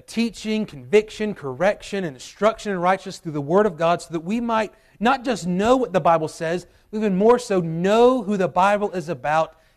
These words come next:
and know him in his fullness, and that is the Lord Jesus Christ.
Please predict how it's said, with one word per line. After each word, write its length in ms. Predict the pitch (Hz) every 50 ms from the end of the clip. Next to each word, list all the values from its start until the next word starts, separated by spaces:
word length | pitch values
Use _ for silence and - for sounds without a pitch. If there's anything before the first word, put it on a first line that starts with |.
| _
and 220 | - 156 147 147 151
know 260 | 170 180 196 208 208
him 240 | 180 196 196 196 190 -
in 200 | 165 170 170 147
his 240 | 147 160 139 -
fullness, 500 | - - - 175 180 180 180 175 - -
and 180 | - 151 139 143
that 200 | 156 160 170 165
is 180 | - 156 160 143
the 120 | 139 143
Lord 340 | 139 139 147 151 156 156 147 - _ _ _ _
Jesus 380 | - 147 143 139 135 139 - -
Christ. 480 | - 131 131 131 120 117 - - _